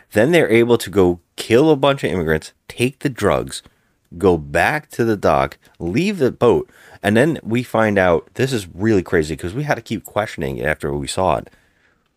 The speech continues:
but the cops come to where the boat is, and, you know, we find out that there's a reporter there, and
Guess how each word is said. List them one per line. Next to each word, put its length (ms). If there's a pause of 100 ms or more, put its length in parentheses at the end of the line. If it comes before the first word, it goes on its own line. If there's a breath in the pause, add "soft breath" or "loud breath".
(260)
but 340 (1400)
the 80
cops 340
come 320
to 240
where 140
the 80
boat 320
is, 380 (1000)
and, 480
you 240
know, 300
we 180
find 320
out 220
that 160
there's 160
a 60
reporter 640
there, 520 (1040 soft breath)
and 320